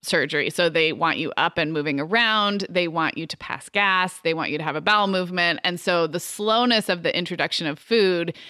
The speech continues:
I believe, is just kind of not wanting it to do anything that's gonna shock or further disrupt that system. Um, with Violet, I did, I knew that eating and drinking would help me feel good sooner.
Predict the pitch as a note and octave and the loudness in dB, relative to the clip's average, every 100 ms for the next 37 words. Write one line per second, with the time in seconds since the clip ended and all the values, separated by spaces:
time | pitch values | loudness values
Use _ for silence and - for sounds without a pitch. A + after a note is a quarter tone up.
0 | - - - F3+ F3+ F#3 C#4+ B3 G#3 - | -20 -6 -2 0 0 2 2 4 2 0
1 | G#3 - G3+ F3+ F3+ F3 D3 F#3+ F3+ - | -2 0 0 2 0 0 2 0 0 -2
2 | - F#3+ F3 E3 E3+ E3+ D#3 - E3+ C3+ | -4 -2 0 0 0 -2 -6 -6 -4 0
3 | - G3+ F3 F3 - E3+ D#3+ - F#3+ F#3 | 0 4 2 2 0 -2 -2 -4 0 2
4 | E3 E3 D#3 D#3 B2 - C3+ - - D#3 | 2 0 -2 -2 -4 -4 -4 -4 -4 -6
5 | - G#2+ G#2+ - E3+ D#3 A#2+ _ _ _ | -4 -6 -4 -2 0 0 -6 _ _ _
6 | _ _ F3+ F#3+ F#3+ E3+ F3+ G3+ G3 - | _ _ -2 0 0 2 2 4 2 2
7 | F3 E3+ E3+ E3+ E3+ F#3 _ - - - | 0 0 2 2 2 -2 _ -20 -6 2
8 | G#3 G#3 A#3+ C#4 B3 - F#3+ G3 G3+ F3+ | 4 6 4 4 2 0 0 2 0 0
9 | E3 G3+ A3 F#3 E3+ - _ - F#3 F3 | 0 0 0 -2 -2 -6 _ -2 0 0
10 | - A3+ - G#3 F#3 - - G#3 G3 F3+ | 0 0 2 0 -2 -6 -6 0 2 2
11 | E3+ D3+ _ _ _ E3 G3 F#3 F#3 - | 0 -4 _ _ _ -4 2 2 0 -6
12 | F#3+ F3 A3 D4 | -4 0 2 2